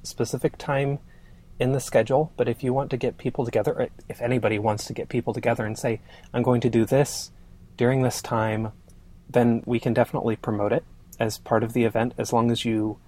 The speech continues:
can do it in an open, accessible space and be able to follow and enforce the code of conduct, which we will help out with. You know, you can, you can do whatever. Uh,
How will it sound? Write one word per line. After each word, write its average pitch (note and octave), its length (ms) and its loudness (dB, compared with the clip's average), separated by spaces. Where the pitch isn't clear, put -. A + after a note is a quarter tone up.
can A#2+ 140 0
do A#2 140 2
it B2+ 180 -2
in B2 100 0
an A#2 120 0
open, B2+ 500 0
accessible A#2 540 0
space - 580 -4
and G#2 360 -6
be A#2 140 0
able A2 160 0
to C3+ 80 -6
follow A2 500 4
and A#2 80 -4
enforce A2 280 -2
the G#2+ 80 -6
code A#2+ 140 -4
of G#2 80 -8
conduct, A2+ 480 -4
which - 300 -8
we A2+ 100 -4
will G#2+ 160 0
help A2+ 220 2
out G#2 160 2
with. D3 180 -4
You A#2 80 2
know, G#2+ 100 2
you A2 140 -4
can, A#2 300 -2
you A2+ 100 -6
can A#2 100 -4
do A2 120 -2
whatever. G#2+ 300 -4
Uh, A2 220 4